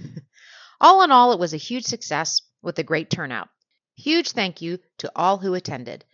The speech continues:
It was lovely to meet so many new people and connect with old friends. As a result of the success of our Angel Tree Book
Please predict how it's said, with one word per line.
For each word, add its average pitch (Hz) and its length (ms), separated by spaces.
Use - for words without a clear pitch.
It 220 100
was 202 180
lovely 240 360
to 202 100
meet 220 240
so 214 160
many 175 240
new 151 140
people 262 580
and 151 220
connect 208 520
with 151 160
old 160 220
friends. 117 500
As 208 160
a 220 60
result 302 440
of 220 140
the 214 100
success 190 580
of 170 220
our 156 360
Angel 180 600
Tree 170 220
Book 165 420